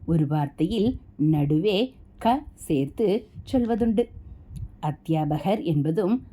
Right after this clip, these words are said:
போதகருக்கான இன்னொரு பெயர். அத்தியக்ஷர்,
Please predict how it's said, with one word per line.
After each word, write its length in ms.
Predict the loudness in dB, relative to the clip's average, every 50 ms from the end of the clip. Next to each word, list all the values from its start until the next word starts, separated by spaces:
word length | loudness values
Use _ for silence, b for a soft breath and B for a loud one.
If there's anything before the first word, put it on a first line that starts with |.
| -16 -14 -8 -4
போதகருக்கான 840 | -2 0 2 2 2 0 0 0 0 0 -2 -2 -2 0 0 0 0 -2 -6 -8 -14 -12 -4 2
இன்னொரு 400 | 6 6 6 6 6 4 0 0
பெயர். 320 | 0 0 2 2 0 -2 -6 -14 -16 -16 b b b b -16 -16 -18 -20 -14 -6
அத்தியக்ஷர், 920 | -6 -6 -6 -4 -2 0 0 0 -2 -2 0 2 2 2 2 2 0 0